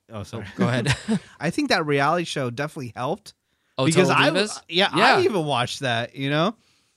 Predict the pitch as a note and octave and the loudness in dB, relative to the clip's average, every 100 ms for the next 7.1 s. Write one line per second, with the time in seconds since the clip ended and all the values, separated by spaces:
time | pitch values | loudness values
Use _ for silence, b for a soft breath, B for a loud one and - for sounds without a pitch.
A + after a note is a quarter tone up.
0 | _ E3 B3 C4+ A#3+ A#3+ C#4+ - D4+ B3 | _ -6 -4 0 0 0 -4 -6 -6 -2
1 | F#3+ E3+ E3 D3 B2 D#3 A3 G#3+ G3+ F#3+ | -2 -2 -4 -4 -4 -4 -4 -2 -2 -2
2 | E3 E3 F3 C#3 C#3+ D#3+ E3+ E3+ F3 E3 | -4 -2 -2 -2 -4 -2 -2 -2 -4 -6
3 | D#3+ E3 F#3+ b b b D#3 D3+ B2 C#3+ | -6 -6 -8 b b b -2 0 0 0
4 | C#3 - D3 D#3 D#3+ E3 D#3 C#3+ _ - | -4 -4 -4 -2 -2 -2 -2 -4 _ -16
5 | A#2 C3+ C#3+ - C#3+ D3 C#3 C3+ C3+ C#3 | -4 -2 0 -2 -4 -4 -4 -4 -4 -6
6 | C3+ B2 - C3+ B2 B2 B2+ A#2 A2+ B2+ | -4 -4 -4 -6 -4 -2 -2 -2 -4 -4